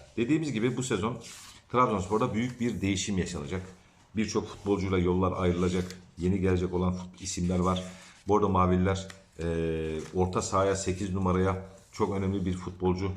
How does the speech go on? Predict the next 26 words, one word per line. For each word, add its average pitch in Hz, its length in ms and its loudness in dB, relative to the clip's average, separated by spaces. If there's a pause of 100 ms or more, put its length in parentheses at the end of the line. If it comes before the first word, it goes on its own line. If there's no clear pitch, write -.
(440)
e, 80 520 0
kazandırmak 90 640 0
istiyor. 95 420 -2 (240)
Forvet 92 300 2
için 95 300 -6
Onaçu, 92 540 0 (420)
e, 85 180 -2
ardından 90 520 2
Yaremçuk, 90 720 0 (380)
e, 82 260 0 (120)
kule 101 180 4
forvet 90 520 0
girişimleri 90 560 2
devam 92 320 4
ediyor. 87 300 0 (500)
Ve 107 120 2
stopere 135 480 0
de 131 400 -2
Trabzonspor, 113 680 0 (420)
e, 82 40 -4 (600)
bir 101 160 -2
katkı 104 300 -2
sağlayacak 104 440 -2
ki 90 80 -6
geçtiğimiz 92 460 -2
dönem 95 260 -2